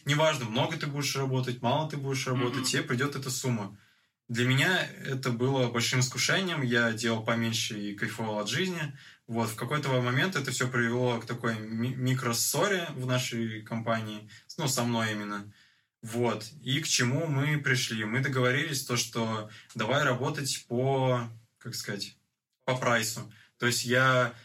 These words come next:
Speaker 1: распишу все свои услуги, которые могу им предоставлять. А, зак-, ну, например, там, сфотографировать что-то, там, такая-то сумма, сделать ролик, монтаж, вот такая-то сумма.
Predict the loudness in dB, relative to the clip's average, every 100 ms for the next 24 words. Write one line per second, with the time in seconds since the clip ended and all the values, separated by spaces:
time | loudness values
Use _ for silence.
0 | -2 0 2 2 2 2 2 0 2 2
1 | 2 2 2 2 -2 0 0 2 4 4
2 | 2 2 0 -2 0 2 2 0 -2 -16
3 | -20 -20 -8 0 4 6 4 4 2 0
4 | 0 2 2 2 2 2 -2 -2 -2 0
5 | 2 2 2 2 2 0 0 0 0 0
6 | 0 0 2 0 0 -4 -4 -4 0 2
7 | 2 0 0 0 -2 0 0 2 0 0
8 | -4 -4 0 2 2 0 -2 -2 -4